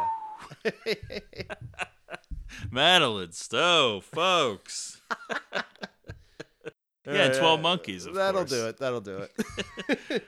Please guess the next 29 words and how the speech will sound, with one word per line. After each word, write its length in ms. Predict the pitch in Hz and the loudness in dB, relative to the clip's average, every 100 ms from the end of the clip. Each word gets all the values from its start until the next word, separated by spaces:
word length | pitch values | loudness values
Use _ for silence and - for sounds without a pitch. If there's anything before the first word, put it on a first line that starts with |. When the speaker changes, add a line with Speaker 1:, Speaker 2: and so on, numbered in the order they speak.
| _ | _
Speaker 1:
<laughs> 220 | _ _ | _ _
Speaker 2:
All 60 | 139 | 4
right, 160 | 131 | 4
so 100 | 113 | 4
that'll 140 | 147 170 | 2 4
do 100 | 175 | 2
it 80 | 165 | 0
for 120 | 160 | -4
Slapshot. 520 | - 156 143 147 135 | 2 4 4 2 2
Follow 220 | - 139 | 2 0
the 80 | 123 | 0
show 180 | - 120 | -2 -2
on 80 | 107 | -2
Twitter 340 | 117 110 107 | -4 -2 -2
at 240 | 92 107 | -2 -4
Greatest 360 | - 107 101 - | -4 -6 -6 -6
Pod. 320 | 127 110 104 | 0 0 0
Subscribe 580 | - - 120 113 104 95 | -4 -6 -2 0 -2 -4
on 320 | - 107 98 | -8 -8 -8
Apple 280 | 85 98 92 | -8 -10 -10
Podcasts, 680 | - 98 90 95 98 95 - | -8 -6 -6 -10 -10 -10 -10
Podbean. 720 | - 117 107 98 107 104 101 | -2 0 0 -2 -4 -2 -4
Follow 520 | - 123 120 113 104 - | -4 0 2 2 0 0
us 380 | 117 107 - - _ _ _ - | 0 0 -4 -10 _ _ _ -2
on 420 | 120 113 101 98 - | 0 0 -2 -10 -10
Letterboxd, 840 | 117 135 131 110 104 82 85 - 101 | -2 2 2 0 -2 -2 -6 -14 -10
Zach 340 | 107 101 - | -6 -6 -6
nineteen 340 | 104 98 101 | -8 -8 -8
eighty-three, 800 | 98 98 95 - 120 117 113 104 | -8 -8 -10 -10 -4 -2 -2 -4